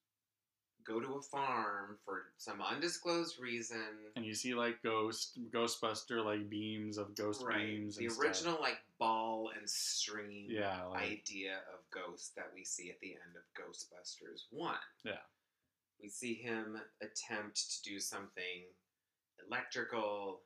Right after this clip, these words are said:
Speaker 1: He fails. There's smoke. The hands
Speaker 2: Come out of
Speaker 1: come
Speaker 2: the chair.
Speaker 1: out of the easy chair,
Speaker 2: The way that
Speaker 1: like
Speaker 2: they came out after Dana Barrett doesn't get
Speaker 1: And, and he dies.
Speaker 2: He, yeah, they kill him.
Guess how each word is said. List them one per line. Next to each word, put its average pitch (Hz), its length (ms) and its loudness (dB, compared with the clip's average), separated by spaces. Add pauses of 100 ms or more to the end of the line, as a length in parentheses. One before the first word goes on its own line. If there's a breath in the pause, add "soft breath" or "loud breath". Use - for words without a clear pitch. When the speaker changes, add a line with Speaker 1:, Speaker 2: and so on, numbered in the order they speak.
(140)
Speaker 1:
He - 80 -12
fails. 101 960 -2 (580)
There's 95 180 -4
smoke. 98 580 -2 (720)
The 107 60 -2 (240)
hands 131 720 4
Speaker 2:
Come 123 180 6
out 113 220 6
of 107 60 2
Speaker 1:
come - 140 4
Speaker 2:
the - 60 0
chair. 120 480 10
Speaker 1:
out 117 60 12
of 117 120 12
the - 100 8
easy 160 260 2
chair, 143 500 6
Speaker 2:
The 107 80 6
way 110 180 6
that 113 80 8
Speaker 1:
like 113 80 4
Speaker 2:
they 107 160 2
came 107 280 -4
out 104 340 2
after - 180 -2
Dana 104 280 -4
Barrett 104 480 0
doesn't 104 280 -6 (380)
get 113 160 0 (180)
Speaker 1:
And, 180 140 4 (140)
and 165 100 2
he 156 140 -4
dies. - 800 -2
Speaker 2:
He, 127 180 2 (120)
yeah, 143 200 8
they 101 80 2
kill 170 320 2
him. 95 280 -6